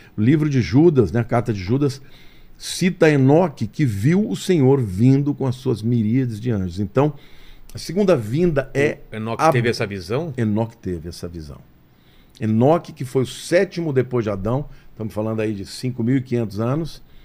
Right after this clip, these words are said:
Speaker 2: Já viu isso daí?
Speaker 1: Viu isso aí. Enoque teve uma experiência com Deus muito fantástica, né? Enoque diz que ele andou,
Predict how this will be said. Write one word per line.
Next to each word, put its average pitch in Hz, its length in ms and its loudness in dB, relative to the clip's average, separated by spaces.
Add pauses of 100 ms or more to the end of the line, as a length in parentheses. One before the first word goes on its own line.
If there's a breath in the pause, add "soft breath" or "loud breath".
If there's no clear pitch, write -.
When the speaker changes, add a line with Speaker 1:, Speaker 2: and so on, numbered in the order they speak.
(260 soft breath)
Speaker 2:
Já 98 380 -8
viu 113 380 -10
isso 101 180 -16
daí? 92 220 -16
Speaker 1:
Viu 98 440 -2
isso - 220 -14
aí. - 80 -18 (880)
Enoque 220 360 -4
teve 196 200 -2
uma 175 100 0
experiência 123 800 2
com 98 180 -4
Deus 95 280 -2
muito 117 240 -4
fantástica, 90 680 -10
né? 92 140 -12 (720 soft breath)
Enoque 127 420 -2
diz - 260 -12
que 131 100 -4
ele 127 100 0
andou, 120 560 2